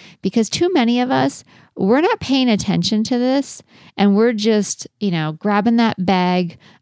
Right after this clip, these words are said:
of chips or that bag of pretzels, sitting in front of a T V and just going to town. And we don't realize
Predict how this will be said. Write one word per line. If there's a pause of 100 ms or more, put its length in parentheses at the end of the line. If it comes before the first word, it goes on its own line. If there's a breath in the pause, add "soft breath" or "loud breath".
of
chips
or
that
bag
of
pretzels, (180 soft breath)
sitting
in
front
of
a
T
V
and
just
going
to
town. (840 soft breath)
And
we
don't
realize